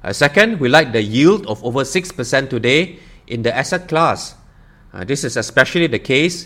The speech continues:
given the prospect for bond price gains from lower yields as E M central banks loosen monetary policy in response to softer global economic activity.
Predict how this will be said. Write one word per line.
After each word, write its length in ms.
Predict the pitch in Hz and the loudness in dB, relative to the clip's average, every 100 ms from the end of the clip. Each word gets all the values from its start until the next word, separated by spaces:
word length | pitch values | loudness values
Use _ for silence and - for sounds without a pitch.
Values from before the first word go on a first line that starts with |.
| - 101 | -16 -4
given 260 | 147 202 | 0 0
the 80 | 151 | -2
prospect 560 | - 127 - 131 123 - - - - | 0 -2 0 2 2 -2 -20 -20 -14
for 200 | - 101 | -4 -4
bond 400 | 95 127 170 170 | 4 4 4 2
price 340 | 156 143 131 | 2 2 0
gains 420 | 104 123 123 123 - | -2 0 0 -2 -10
from 300 | - 98 98 | -8 -6 0
lower 260 | 113 147 | 2 2
yields 540 | 143 123 135 101 85 - - - - - - | 2 0 -2 -4 -8 -18 -20 -20 -20 -20 -8
as 220 | 110 - | -8 -6
E 160 | 156 185 | -2 2
M 160 | 196 190 | 2 0
central 400 | 151 139 147 123 | -2 0 -2 2
banks 420 | 123 127 123 - | 4 4 0 -12
loosen 420 | 101 127 139 147 123 | -6 -4 -2 -2 -2
monetary 380 | 113 113 127 | -4 -4 -6
policy 680 | 120 107 101 101 107 104 104 - - _ - | -4 -2 -2 -4 -4 -4 -6 -18 -20 _ -2
in 180 | 151 160 | -2 0
response 580 | 113 - 113 113 117 | -2 0 0 0 -2
to 140 | - 95 | -10 -16
softer 560 | - 120 117 123 113 | -4 -4 -2 0 0
global 580 | 98 98 98 107 104 110 | -2 -4 -2 -2 -4 -6
economic 540 | 104 113 95 95 98 92 | -10 -8 -4 -4 -6 -8
activity. 760 | - 104 95 90 98 80 | -10 -8 -6 -6 -8 -8